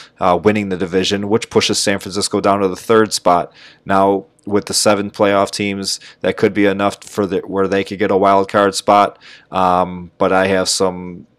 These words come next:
some, uh, bold predictions between Arizona and Detroit making the playoffs this year. So I'm kinda pushing them out.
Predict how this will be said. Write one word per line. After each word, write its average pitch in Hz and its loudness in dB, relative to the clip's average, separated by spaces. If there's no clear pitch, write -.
some, 90 -6
uh, 87 -2
bold 95 0
predictions 95 -4
between 92 -8
Arizona 90 -2
and 90 -6
Detroit 90 0
making 90 -8
the 87 -12
playoffs 90 -2
this - -6
year. 90 0
So - -2
I'm 110 -4
kinda 147 4
pushing 131 4
them 123 2
out. 127 2